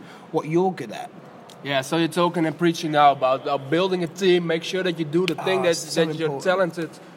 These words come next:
Speaker 2: with, that you're, that, that you're gifted with,
Speaker 1: Yeah.
Speaker 2: and, and that you enjoy. So you have
Speaker 1: Exactly.
Speaker 2: time and energy for the right things, you can focus,
Speaker 1: Yeah.
Speaker 2: and all that other stuff, um, just make sure that you outsource it,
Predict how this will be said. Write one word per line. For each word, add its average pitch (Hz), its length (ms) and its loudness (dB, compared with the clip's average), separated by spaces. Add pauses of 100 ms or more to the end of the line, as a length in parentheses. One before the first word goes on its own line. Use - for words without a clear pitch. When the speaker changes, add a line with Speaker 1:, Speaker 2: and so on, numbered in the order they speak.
(260)
Speaker 2:
with, 180 240 0 (140)
that 143 180 -4
you're, 151 140 -2
that, 147 300 -2
that 151 160 -4
you're 147 100 -6
gifted 175 340 -2
with, 170 320 0 (140)
Speaker 1:
Yeah. 139 280 -4
Speaker 2:
and, 147 240 2
and 175 140 4
that 185 160 2
you 185 100 0
enjoy. 175 420 2
So 147 240 0
you 151 240 2
have 160 160 6
Speaker 1:
Exactly. 110 180 -12
Speaker 2:
time 175 300 2
and 156 80 -2
energy 165 420 -2
for 156 160 -6
the 147 60 -2
right 156 260 4
things, 175 260 -6
you 156 60 -8
can 151 140 -2
focus, 180 580 -2
Speaker 1:
Yeah. 135 160 -6 (120)
Speaker 2:
and 143 100 -4
all 202 180 2
that 185 160 -2
other 180 220 2
stuff, 170 520 0 (360)
um, 139 180 2
just 147 160 -6
make 160 180 4
sure 165 200 0
that 156 140 -2
you 160 80 2
outsource 160 540 0
it, 151 240 -4